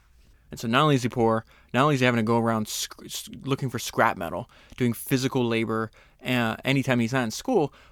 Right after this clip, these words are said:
but there's a lot of anti-Semitism. Um, he's, him and his brothers are chased, and there's, like, these, these different, um, street gangs where they're living, uh, and they're usually in, like, ethnic fac-, factions. So you have, like, an Irish gang, a German gang.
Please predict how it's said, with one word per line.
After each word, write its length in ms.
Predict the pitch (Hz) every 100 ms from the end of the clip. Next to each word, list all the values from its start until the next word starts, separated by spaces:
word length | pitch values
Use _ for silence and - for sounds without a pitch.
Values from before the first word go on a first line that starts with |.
| -
but 100 | 143
there's 160 | 139
a 40 | 127
lot 220 | 131 147
of 60 | 123
anti-Semitism. 1000 | 123 117 110 151 147 143 131 135 131 117 120
Um, 260 | 117 104
he's, 240 | 107 117 -
him 200 | 120 139
and 20 |
his 120 | 123
brothers 500 | 123 123 117 123 113
are 100 | -
chased, 680 | - - 120 120 - - - - - _ _
and 140 | 120
there's, 120 | 120 113
like, 120 | 107
these, 260 | 110 98 -
these 600 | - 120 131 - - - 143
different, 400 | 135 151 131 110
um, 320 | 95 78 -
street 380 | - - 127 117
gangs 420 | 123 117 117 110
where 100 | 113
they're 140 | 92
living, 400 | 104 131 135 131 120 - - -
uh, 220 | - 104 110 -
and 160 | - 120
they're 80 | 110
usually 540 | 113 113 117 110 104
in, 500 | 104 95 - - - - -
like, 140 | - -
ethnic 280 | 117 135 120
fac-, 320 | 120 110 - -
factions. 500 | - 113 117 123 110
So 60 |
you 60 | 101
have, 80 | -
like, 160 | 85
an 60 | -
Irish 360 | 120 139 135 -
gang, 380 | 127 123 123
a 40 | 107
German 360 | - 123 123
gang. 320 | 117 117 117